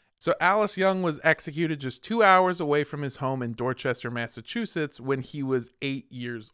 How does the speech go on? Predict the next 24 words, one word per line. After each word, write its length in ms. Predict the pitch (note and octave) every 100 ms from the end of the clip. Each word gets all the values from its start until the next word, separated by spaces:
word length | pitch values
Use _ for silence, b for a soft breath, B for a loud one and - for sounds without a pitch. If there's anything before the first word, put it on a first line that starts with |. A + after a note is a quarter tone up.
| -
old. 360 | D#3+ A#2+ A2 -
And 140 | C#3+
then 140 | D3
people 360 | C3+ F#3+ G3 F#3+
continually 1400 | F#3 F3 E3+ - - - A3 G#3+ G#3 G#3 F#3+ F3 E3 D#3+
got 500 | C#3+ C3+ C3+ C3+ - -
executed 680 | C#3+ - C#3+ - D3 C3+
for 220 | - C3 A#2+
witchcraft 680 | G#3 - - D#3+ D3 - _ -
up 280 | F#3 F#3+ -
until 760 | F3+ F3+ - - D#3+ D#3 D3+ D3 b
he 240 | - E3 E3
was 280 | D3+ D3
seventeen 960 | - - C#3+ D3+ D3 D3 - - C#3+ C#3
years 480 | B2+ B2 B2 A#2 - -
old. 400 | A#2 F#2 A#1+ - b _
So 200 | - D#3+
throughout 380 | F3+ F#3+ F#3+
his 240 | - F#3 D#3
entire, 720 | D#3+ D3+ - - F#3 F#3+ F#3+
like, 360 | E3 C#3 B2 - _ _ -
childhood 920 | - D#3 D#3 F3 F3+ - E3+ E3 D#3
into 500 | D3 D#3+ D#3+ F3 D3
adulthood, 680 | C3+ D#3 E3 C#3+ D3+ B2+